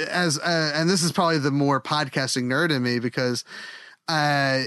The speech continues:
there's definitely two, the, the norm for me in a D and D podcast, like I said earlier, is D M is the host, but that's not the case with your show. And I, and I think I love, I, that's what I love about your show is that there's a, a,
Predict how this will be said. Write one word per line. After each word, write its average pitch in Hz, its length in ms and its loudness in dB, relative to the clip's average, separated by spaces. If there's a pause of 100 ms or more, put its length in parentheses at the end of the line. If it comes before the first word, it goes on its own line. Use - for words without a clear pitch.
there's 156 460 0
definitely 165 960 2 (720)
two, 196 640 4 (200)
the, 165 560 0
the 180 140 2
norm 220 420 4
for 175 200 2
me 185 300 4
in 139 100 4
a 135 60 2
D 147 180 2
and 139 80 4
D 165 120 4
podcast, 123 520 0
like 131 100 0
I 135 60 2
said 127 180 2
earlier, 135 420 4
is 123 520 0 (340)
D 151 220 6
M 143 180 4
is 131 140 2
the 123 120 0
host, - 540 0 (360)
but 139 100 -2
that's 147 200 0
not 151 140 0
the 131 60 -6
case 156 280 0
with 131 140 -4
your 120 100 0
show. 120 300 0
And 127 80 2
I, 135 260 -2
and 147 140 0
I 135 80 2
think 156 300 -2
I 139 60 2
love, 131 460 2 (320)
I, 151 160 0 (220)
that's 185 480 0
what 175 80 2
I 156 80 2
love 151 240 2
about 123 220 0
your 120 80 -2
show 139 320 2
is 120 100 0
that 123 140 -2
there's 127 200 0
a, 123 260 -2
a, 120 280 0